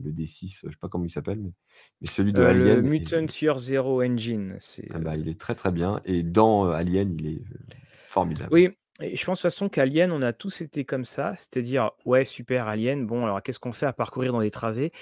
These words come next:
Speaker 2: et puis mourir à la fin ? » Heu, et puis surtout, bah, c'est là ce que je,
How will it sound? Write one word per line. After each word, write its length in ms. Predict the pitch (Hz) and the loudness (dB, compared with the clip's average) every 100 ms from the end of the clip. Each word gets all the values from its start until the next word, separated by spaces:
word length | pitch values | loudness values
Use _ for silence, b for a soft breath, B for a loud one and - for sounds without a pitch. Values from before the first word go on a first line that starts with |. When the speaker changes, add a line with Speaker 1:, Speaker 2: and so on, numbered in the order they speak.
| B B B B | B B B B
Speaker 2:
et 120 | - 107 | -2 0
puis 140 | - | 2
mourir 300 | 120 110 107 | 2 4 4
à 60 | 104 | 4
la 100 | 107 | 4
fin ? » 200 | - 175 B B B - | -2 -8 B B B 0
Heu, 300 | 120 113 113 | 4 4 4
et 80 | 127 | 0
puis 120 | - - | -6 -10
surtout, 240 | - 123 170 | -10 -6 2
bah, 100 | 131 | 2
c'est 160 | - | 2
là 100 | 120 | -2
ce 100 | 127 - | -2 -6
que 60 | |
je, 100 | 120 | -10